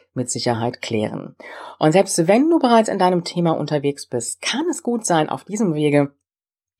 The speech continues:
nochmal ein bisschen tiefer in die Zielgruppe reinzugehen und vielleicht mal für einen gewissen Zeitraum eine solche Aktion zu machen. Klar, Facebook-Gruppe, die hat man jetzt nicht nur für einen gewissen Zeitraum, die hat man jetzt auch ein bisschen länger, aber trotzdem solche Aktionen mal zu machen, denn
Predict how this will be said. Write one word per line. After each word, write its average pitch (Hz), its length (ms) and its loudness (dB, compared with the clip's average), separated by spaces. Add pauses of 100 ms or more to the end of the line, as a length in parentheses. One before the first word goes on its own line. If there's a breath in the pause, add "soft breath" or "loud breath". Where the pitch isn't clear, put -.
(160)
nochmal 156 560 4 (320 loud breath)
ein 143 220 0
bisschen 220 600 2
tiefer 196 400 0
in 170 100 2
die 175 120 -2
Zielgruppe 156 760 0
reinzugehen 170 880 0
und 151 220 -4
vielleicht 143 320 -2
mal 151 100 -2
für 143 140 -6
einen 147 220 -2
gewissen 190 400 -4
Zeitraum 156 480 2
eine 131 180 0
solche 135 320 2
Aktion 196 420 2
zu 202 120 2
machen. 160 260 4
Klar, 139 320 2 (320 loud breath)
Facebook-Gruppe, 135 640 -2
die 131 140 -4
hat 131 140 -8
man 120 100 -2
jetzt 117 180 -6
nicht 131 140 -10
nur 127 100 -4
für 123 140 -8
einen 117 400 -6
gewissen 123 340 -4
Zeitraum, 151 480 2
die 127 100 -6
hat 117 160 -10
man 120 120 -4
jetzt 113 180 -4
auch 110 100 -6
ein 117 100 -12
bisschen 110 260 -6
länger, 165 360 4 (460 loud breath)
aber 180 600 4
trotzdem 156 500 -2
solche 139 260 -4
Aktionen 135 480 -4
mal 120 220 -4
zu - 160 -4
machen, 143 680 -4
denn 143 400 2